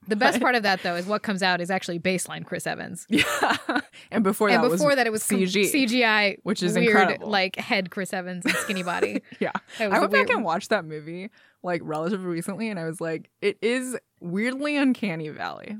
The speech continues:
Speaker 2: Like, the
Speaker 1: The skinny
Speaker 2: pre-,
Speaker 1: body?
Speaker 2: yeah,
Speaker 1: I
Speaker 2: like, the
Speaker 1: know,
Speaker 2: non-Chris
Speaker 1: it's so
Speaker 2: Evans
Speaker 1: weird.
Speaker 2: Chris Evans
Speaker 1: Yeah.
Speaker 2: just looks like
Speaker 1: I can't
Speaker 2: Yeah,
Speaker 1: deal.
Speaker 2: it's
Speaker 1: I'm
Speaker 2: like a
Speaker 1: like,
Speaker 2: little
Speaker 1: "I'm so glad
Speaker 2: uncanny
Speaker 1: this
Speaker 2: valley.
Speaker 1: is over within about twenty minutes."
Speaker 2: Yeah.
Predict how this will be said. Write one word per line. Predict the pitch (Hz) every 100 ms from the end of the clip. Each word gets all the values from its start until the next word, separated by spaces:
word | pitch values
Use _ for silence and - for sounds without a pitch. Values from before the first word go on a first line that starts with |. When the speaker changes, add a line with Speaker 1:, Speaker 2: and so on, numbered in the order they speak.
| -
Speaker 2:
Like, | 160 151 - _ -
the | 160 139 120 175 _ _ _
Speaker 1:
The | 214 190
skinny | - 214
Speaker 2:
pre-, | 196
Speaker 1:
body? | 214 180 277
Speaker 2:
yeah, | 180 165 139
Speaker 1:
I | 160
Speaker 2:
like, | 226 233
the | 233
Speaker 1:
know, | 196
Speaker 2:
non-Chris | 202 220 254
Speaker 1:
it's | 220
so | 185 220
Speaker 2:
Evans | 226
Speaker 1:
weird. | 214
Speaker 2:
Chris | 180 196
Evans | 196 202 220 233 233 294
Speaker 1:
Yeah. | 226 175
Speaker 2:
just | 160 208
looks | 170 - -
like | 151 143 - - _ -
Speaker 1:
I | 190 165 170 _ _ -
can't |
Speaker 2:
Yeah, | 175 180
Speaker 1:
deal. | - 175 -
Speaker 2:
it's | 180
Speaker 1:
I'm | -
Speaker 2:
like | 202
a | 175
Speaker 1:
like, | 165
Speaker 2:
little | 202
Speaker 1:
"I'm | 208
so | 214
glad | 208
Speaker 2:
uncanny | 170 180
Speaker 1:
this | -
Speaker 2:
valley. | 214
Speaker 1:
is | 180
over | 170 175 170
within | 151 165
about | 160 165
twenty | - 175
minutes." | 170 - 220
Speaker 2:
Yeah. | 190 170